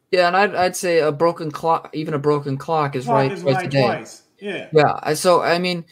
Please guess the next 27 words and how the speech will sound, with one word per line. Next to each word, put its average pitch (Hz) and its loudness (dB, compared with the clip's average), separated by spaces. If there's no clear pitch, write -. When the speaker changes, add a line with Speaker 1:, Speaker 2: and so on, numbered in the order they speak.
Speaker 1:
don't, 226 2
don't 233 4
attach 170 0
yourself 147 2
to 139 -4
any 170 0
one 147 2
person. 139 0
Don't 147 2
attach 151 -2
yourself 147 0
to 151 -4
me. 226 6
Don't 175 4
attach 151 0
yourself 143 0
to 143 -2
Rico, 196 4
except 143 -2
with 139 2
subscriber 202 4
counts. 180 2
That's, 139 0
that's 254 0
Speaker 2:
<laughs> - -
Speaker 1:
another 147 2
thing. 190 0